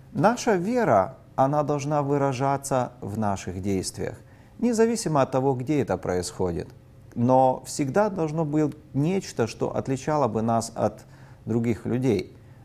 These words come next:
Наши ценности, наше мировоззрение, наши поступки.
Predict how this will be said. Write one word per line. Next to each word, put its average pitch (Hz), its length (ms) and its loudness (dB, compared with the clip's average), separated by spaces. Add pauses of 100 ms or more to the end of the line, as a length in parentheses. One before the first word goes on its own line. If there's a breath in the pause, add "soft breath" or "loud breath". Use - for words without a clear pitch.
Наши 165 320 -2
ценности, 117 760 0
наше 117 320 -2
мировоззрение, 104 920 -2
наши 104 380 -8
поступки. - 760 -8